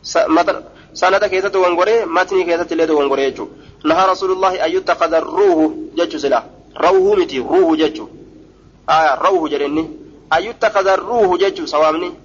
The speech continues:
Aya, duuba, wa sawaabu arruuhu jechuu. Waradan, bidammi irraa. Aya, duuba, an yuttakhadha godhatamurraa dhoowwe Rasuulli arruuhu ruuhiin jechaan wani ruuhii qabu tokko jechu.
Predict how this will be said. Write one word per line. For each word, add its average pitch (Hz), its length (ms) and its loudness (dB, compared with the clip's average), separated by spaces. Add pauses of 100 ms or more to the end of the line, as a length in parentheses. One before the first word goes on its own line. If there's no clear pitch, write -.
(520)
Aya, 170 440 2 (260)
duuba, 196 440 0 (920)
wa 160 120 2
sawaabu 202 460 2
arruuhu 180 380 2 (720)
jechuu. 151 340 -2 (220)
Waradan, 156 440 0 (240)
bidammi 160 240 0
irraa. 151 220 2 (800)
Aya, 156 360 2 (240)
duuba, 196 340 2 (840)
an 160 120 2
yuttakhadha 190 440 0
godhatamurraa 202 680 2 (180)
dhoowwe 170 280 4
Rasuulli 208 560 -2 (280)
arruuhu 185 460 2
ruuhiin 202 340 2 (440)
jechaan 214 500 0 (460)
wani 196 280 2
ruuhii 202 300 4
qabu 180 200 0
tokko 196 220 0
jechu. 190 280 0